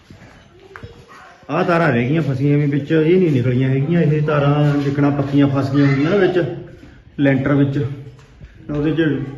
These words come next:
ਜਿਹੜਾ ਆਪਣਾ ਲਾਇਆ ਵਾ ਹੁੰਦਾ ਪਾਈਪਾਂ ਪੂਪਾਂ 'ਚ, ਇਹ ਨਹੀਂ ਨਿਕਲੀਆਂ। ਇਹ ਛੱਡਤੀਆਂ ਹੁਣ। ਇਹ ਮੈਂ ਕਿਹਾ ਜਿੱਦਾਂ ਢੇੜੂੰਗਾ ਉਦਣ ਸਹੀ। ਇੱਧਰ ਰਸੋਈ ਦੀਆਂ ਵੀ ਨਿਕਲ ਗਈਆਂ। ਇਹ ਕਮਰੇ ਦੀ ਵਾਰੀ ਆ ਗਈ ਹੁਣ। ਇਹਦੀ ਫਿਟਿੰਗ ਪੁਰਾਣੀ ਆ,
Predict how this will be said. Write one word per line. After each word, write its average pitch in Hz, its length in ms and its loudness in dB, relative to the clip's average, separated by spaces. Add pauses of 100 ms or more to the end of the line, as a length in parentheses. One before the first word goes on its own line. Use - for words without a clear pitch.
(200)
ਜਿਹੜਾ 143 320 0
ਆਪਣਾ 135 160 -2
ਲਾਇਆ 123 300 2
ਵਾ 123 80 2
ਹੁੰਦਾ 120 240 2
ਪਾਈਪਾਂ 120 360 -2
ਪੂਪਾਂ 117 300 -2
'ਚ, 170 120 -4 (1080)
ਇਹ 165 260 4
ਨਹੀਂ 156 120 2
ਨਿਕਲੀਆਂ। 113 380 -2 (240)
ਇਹ 156 140 2
ਛੱਡਤੀਆਂ 151 420 0
ਹੁਣ। 151 180 0 (200)
ਇਹ 160 120 -4
ਮੈਂ 160 100 0
ਕਿਹਾ 165 100 0
ਜਿੱਦਾਂ 147 200 0
ਢੇੜੂੰਗਾ 143 380 4
ਉਦਣ 139 220 2
ਸਹੀ। 143 300 -2 (880)
ਇੱਧਰ 135 160 0
ਰਸੋਈ 127 280 2
ਦੀਆਂ 143 140 4
ਵੀ 143 60 4
ਨਿਕਲ 143 220 2
ਗਈਆਂ। 143 200 0 (1120)
ਇਹ 147 80 -2
ਕਮਰੇ 139 280 2
ਦੀ 135 80 0
ਵਾਰੀ 135 280 4
ਆ 127 100 4
ਗਈ 135 140 4
ਹੁਣ। 143 200 2 (880)
ਇਹਦੀ 202 220 2
ਫਿਟਿੰਗ 170 280 4
ਪੁਰਾਣੀ 135 420 6
ਆ, 123 80 4